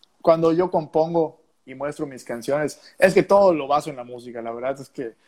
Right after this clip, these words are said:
siempre le pregunto a una persona, "Oye, ¿tú qué género escuchas?". "Ah, reggaetón". "Ah, bueno, ya, ya sé qué". "Oh, yo". O sea, cuando,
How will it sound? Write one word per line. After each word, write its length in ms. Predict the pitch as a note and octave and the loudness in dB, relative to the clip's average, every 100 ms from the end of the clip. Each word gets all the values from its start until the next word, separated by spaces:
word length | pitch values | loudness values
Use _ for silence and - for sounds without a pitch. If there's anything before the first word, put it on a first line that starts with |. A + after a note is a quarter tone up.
| _ _ _ | _ _ _
siempre 400 | - E3+ F3 F3+ | 0 0 2 0
le 80 | D3+ | -2
pregunto 280 | D3 D3+ D3+ | -6 -8 -8
a 40 | |
una 60 | C3 | -8
persona, 260 | B2+ C#3+ | -12 -12
"Oye, 140 | D#3+ D#3+ | -10 -10
¿tú 140 | F3 | -10
qué 120 | F3+ | -10
género 280 | F3 F3 D#3+ | -6 -6 -6
escuchas?". 540 | - D#3+ D#3 C#3+ A#2+ - | -6 -8 -4 -6 -6 -6
"Ah, 200 | F3 E3+ | -4 -2
reggaetón". 400 | C#3+ D3 E3 D#3+ | -2 -4 -10 -8
"Ah, 200 | F#3+ G3 | -8 -6
bueno, 240 | F#3+ F#3 | -8 -8
ya, 240 | F3+ F3+ E3+ _ _ _ | -4 -4 -6 _ _ _
ya 160 | - D3+ | -6 -6
sé 160 | D#3+ | -6
qué". 240 | D#3 D#3 D3 _ _ - | -6 -6 -6 _ _ -8
"Oh, 260 | D3+ D3 - | -6 -6 -8
yo". 280 | D3+ D3+ D#3 _ - - - _ | -2 -2 -2 _ -20 -20 -20 _
O 120 | C3+ | 0
sea, 360 | C#3+ D3+ D3 - _ _ | 4 4 4 -4 _ _
cuando, 640 | D3+ D3 D3 D3+ D3+ C#3+ | -2 0 0 0 -2 -6